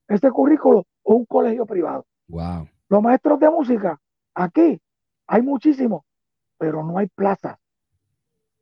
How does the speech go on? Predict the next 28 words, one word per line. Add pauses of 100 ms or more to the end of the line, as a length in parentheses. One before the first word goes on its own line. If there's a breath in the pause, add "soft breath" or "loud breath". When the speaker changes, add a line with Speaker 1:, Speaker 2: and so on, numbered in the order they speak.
(100)
Speaker 1:
¿Por
qué? (400)
Porque
el
Departamento
de
Educación
de
Puerto
Rico
solamente
da (340)
español,
inglés, (460)
ciencia,
matemática
y
estudios
sociales. (1300)
Speaker 2:
Ya
está.
Speaker 1:
Nada
más. (800)
¿Sabe?
Entonces, (520)
hay
que
estudiar.